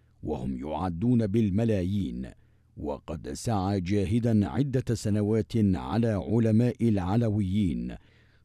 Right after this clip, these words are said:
بالمثابرة العالية والمناقشات الطويلة ليل نهار، حتى أقنع العشرات منهم،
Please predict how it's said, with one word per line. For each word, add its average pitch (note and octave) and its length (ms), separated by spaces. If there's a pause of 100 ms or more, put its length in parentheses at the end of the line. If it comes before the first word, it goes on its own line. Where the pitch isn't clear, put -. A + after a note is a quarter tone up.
بالمثابرة A2 1160
العالية A#2 760
والمناقشات A2+ 1080
الطويلة G#2 720 (320)
ليل A#2+ 480
نهار، F2+ 640 (320)
حتى - 460
أقنع G#2+ 560
العشرات A2 760
منهم، C#2 560